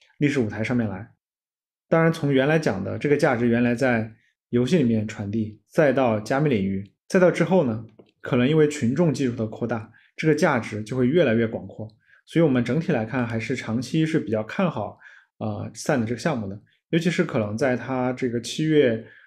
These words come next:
七月最后一波第五次土地售卖的时候，看它会官宣一些什么样的合作伙伴吧。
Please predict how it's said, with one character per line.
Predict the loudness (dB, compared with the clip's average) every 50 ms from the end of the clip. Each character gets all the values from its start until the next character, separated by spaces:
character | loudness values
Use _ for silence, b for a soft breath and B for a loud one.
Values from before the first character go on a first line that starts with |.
| B B B
七 | -10 -2 2
月 | 4 4
最 | 6 6
后 | 4 4 4
一 | 2
波 | 2 0 0 -2 -2 -2
第 | -2 -2 -2
五 | -2 -2 -6
次 | -8 -6 -2 0 0 0
土 | -2 -2 -2
地 | -4 -2
售 | -2 -2
卖 | -2 -2 -2
的 | -2
时 | -4 -4 -8
候， | -10 -10 -12 -14
看 | -8 -6 -4 -2
它 | -2 -2
会 | -2 0 0 2 2 2 0 -2
官 | -2 0 0 0
宣 | 0 -2 -2 -2
一 | -2
些 | -2 -4 -6
什 | -6 -4
么 | -4 -2
样 | -2 -2
的 |
合 | -4 -4 -6
作 | -6 -6
伙 | -6 -6
伴 | -6 -6 -6 -8
吧。 | -8 -12 _